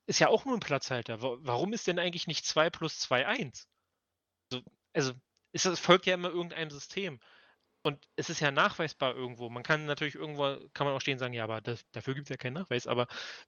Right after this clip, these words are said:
so, die Quelle ist entscheidend und es ist nicht egal, ob ich eine Quelle meines Vertrauens google, die was anderes sagt oder das Gleiche sagt, sondern es kommt drauf an, dass ich Quellen haben muss, die eine gewisse Aussagekraft haben,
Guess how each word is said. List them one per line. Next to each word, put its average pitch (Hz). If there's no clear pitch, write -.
so, 139
die 139
Quelle 185
ist -
entscheidend 160
und 151
es 147
ist -
nicht 170
egal, 131
ob 147
ich -
eine 135
Quelle 156
meines 139
Vertrauens 151
google, 143
die 139
was 127
anderes 156
sagt 131
oder 127
das -
Gleiche 175
sagt, 127
sondern 143
es 139
kommt 226
drauf 139
an, 131
dass 143
ich -
Quellen 131
haben 165
muss, 208
die 151
eine 147
gewisse 135
Aussagekraft 170
haben, 185